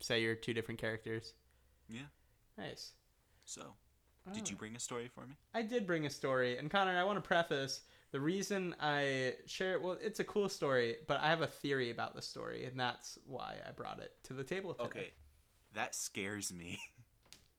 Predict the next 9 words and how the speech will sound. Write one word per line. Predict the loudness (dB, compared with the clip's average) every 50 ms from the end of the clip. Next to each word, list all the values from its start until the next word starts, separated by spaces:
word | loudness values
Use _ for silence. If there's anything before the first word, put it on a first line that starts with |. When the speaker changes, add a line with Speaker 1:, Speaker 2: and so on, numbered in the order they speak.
| -20 _ _ 0
Speaker 1:
It's | 0 0 2 4
not | 4 6 6 6
as | 4 4
intense | 2 0 0 -2 -2 -4 -4 -6 -8
as | -8 -8
you'd | -8 -10 -10 -10
think, | -10 -10 -10 -10
I | -12
promise. | -10 -10 -8 -10 -8 -8 -10 -12 -10 -10 -12 -14